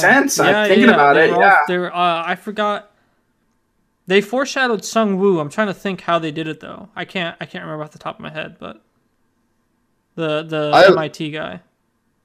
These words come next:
Speaker 3: I really wish they would have killed. If the, the, in the final game, I really wish he would have killed his friend.
Speaker 2: Hmm.
Speaker 3: The main character
Speaker 1: But
Speaker 3: should have.
Speaker 1: that's,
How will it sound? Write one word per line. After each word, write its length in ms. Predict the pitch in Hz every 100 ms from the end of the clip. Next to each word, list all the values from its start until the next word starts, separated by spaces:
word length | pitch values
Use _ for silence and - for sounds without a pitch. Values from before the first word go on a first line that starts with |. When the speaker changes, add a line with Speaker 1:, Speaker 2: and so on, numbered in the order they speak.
| _ _ _ _ _ _ _ _ _ _ 139
Speaker 3:
I 200 | 156 175
really 540 | 143 131 147 135 127
wish 360 | 107 110 104 -
they 140 | 107
would 160 | 101 98
have 100 | -
killed. 460 | 110 95 85 90 - _ _ _ _ _ - _ _ _
If 240 | 117 - - -
the, 120 | 117
the, 200 | 117 117 117
in 80 | 135
the 100 | 123
final 420 | - 165 165 160
game, 360 | 135 131 113 110
I 140 | 92
really 360 | 123 131 127 123
wish 200 | 117 -
he 60 |
would 100 | 110
have 80 | 101
killed 200 | 113 101
his 100 | 95
friend. 300 | - 92 85 - _ _ _ _ _ _ _ _ _ _ _ _ _ _ _ 165
Speaker 2:
Hmm. 220 | 147 135 139 _ _ _ _ _ _ _ _ _ _ _
Speaker 3:
The 80 | 104
main 240 | 110 110 101
character 260 | 113 233
Speaker 1:
But 60 | 226
Speaker 3:
should 80 | 214
have. 100 | 208
Speaker 1:
that's, 180 | - -